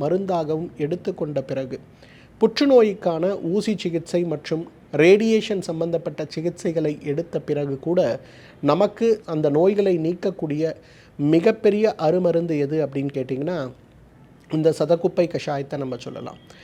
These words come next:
சதக்குப்பை, கருஞ்சீரகம், ஜீரகம், லவங்கப்பட்டை,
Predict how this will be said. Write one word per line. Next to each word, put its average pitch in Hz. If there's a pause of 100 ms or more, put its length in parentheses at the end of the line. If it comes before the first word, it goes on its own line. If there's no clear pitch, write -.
(260)
சதக்குப்பை, 165 (120)
கருஞ்சீரகம், 170 (120)
ஜீரகம், 160 (120)
லவங்கப்பட்டை, 170